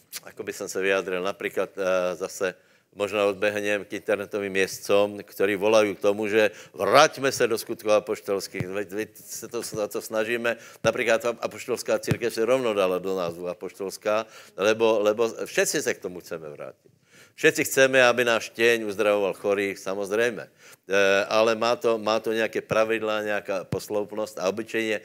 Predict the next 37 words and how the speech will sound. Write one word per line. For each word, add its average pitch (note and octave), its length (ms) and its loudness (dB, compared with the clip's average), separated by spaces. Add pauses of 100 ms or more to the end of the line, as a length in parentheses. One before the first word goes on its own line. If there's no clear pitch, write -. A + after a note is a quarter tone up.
(160)
toto G#2+ 320 -2
vykrikujú G#2 480 -4
ľudia, G2+ 320 0
ktorí, G2+ 480 -4
ktorí, G2 320 -4
eh, F#2 560 -6
dohromady F#2+ 720 -6
ani F#2 240 -10
nechodí F2 320 -10
do E2 80 -8
církve, A2+ 480 -2
eh, C3 80 -4
eh, G2+ 1040 2
ktorí A#2 320 -2
to A2 80 2
vykrikujú A2 720 -4
iba A2+ 240 -2
na G2+ 160 -2
to, A2 160 0
aby G2+ 160 -2
skritizovali G2 800 -4
to, F#2+ 160 -4
čo F2+ 160 -8
Boh F2 240 -6
robí F#2 320 -6
medzi E2+ 240 -8
veriacima, F2 720 -6
eh, G2+ 720 2
lebo A#2 240 2
dačo G#2+ 320 2
medzi F#2 240 -4
náma D#2+ 240 -8
robí, G#2+ 480 -2
nejaké G2 240 -2
uzdravenia E2+ 560 -6
sú, A#2 480 0
eh, G#2 560 2